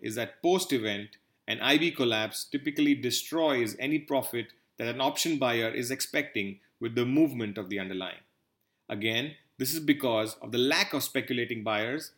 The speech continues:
as information contained in the event is all out there now. No buyers and sellers rushing for the door. The result, a collapse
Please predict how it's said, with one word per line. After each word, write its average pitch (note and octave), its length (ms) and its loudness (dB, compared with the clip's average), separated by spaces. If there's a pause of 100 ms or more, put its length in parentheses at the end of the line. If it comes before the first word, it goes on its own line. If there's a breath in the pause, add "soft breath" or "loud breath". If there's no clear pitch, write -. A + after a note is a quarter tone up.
(160)
as A#2+ 100 -2
information D#3+ 600 0
contained A#2+ 400 0
in G#2+ 80 -2
the G#2 120 0
event G#2+ 320 -2
is A2 160 -6
all A#2 220 -2
out G2+ 240 -4
there F2+ 240 -14
now. - 140 -18 (500)
No C3 240 6
buyers D#3 600 4 (280)
and C#3+ 160 0
sellers F3+ 360 6
rushing D3+ 260 2
for B2+ 100 -6
the A2+ 80 -4
door. G2 280 -6 (680)
The G2 60 -16
result, G#2+ 460 -4 (360)
a A2+ 60 -14
collapse A#2 680 -2